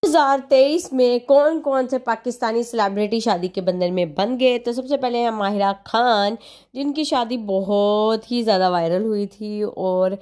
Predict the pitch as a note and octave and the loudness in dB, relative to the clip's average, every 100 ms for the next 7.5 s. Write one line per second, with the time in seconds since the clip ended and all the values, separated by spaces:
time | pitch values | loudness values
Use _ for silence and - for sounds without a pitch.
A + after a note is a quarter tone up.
0 | - - - G#3+ G#3+ G3 F#3+ A#3 A3+ A#3+ | -14 -20 -4 -2 0 -2 -4 -4 0 0
1 | A3+ A#3+ - B3 A#3+ G#3+ G3+ G3 F#3 E3 | 0 -6 -6 -4 -2 0 -2 0 -2 -2
2 | - F#3+ G#3+ A#3 - A#3 A3+ A#3 A#3 - | -4 -4 -4 -6 -4 0 2 2 -2 -16
3 | _ - G#3+ G#3 G3+ F#3 E3+ E3 E3 F#3+ | _ -6 -4 0 2 2 0 -10 -2 -2
4 | F#3 F#3 F3+ F#3 F#3+ - G3 F#3+ F#3 F3 | 0 -2 -2 -4 -6 -4 -4 -4 -4 -2
5 | D#3+ E3+ D#3+ D3 - E3+ D#3+ D3+ D3 D#3 | -2 -4 -8 -4 2 2 2 -2 -2 -4
6 | D3 - C#3+ C3+ _ - - _ _ - | -6 -8 -12 -12 _ -20 -20 _ _ -6
7 | - B3 C4 A3 | 0 4 4 2